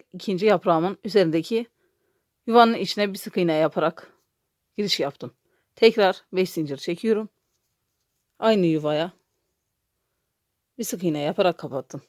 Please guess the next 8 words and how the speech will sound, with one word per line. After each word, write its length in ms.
Küçük 260
bir 40
yuva 220
oluşturdum. 520
Tekrar 460
on 160
zincir 320
çekiyorum. 520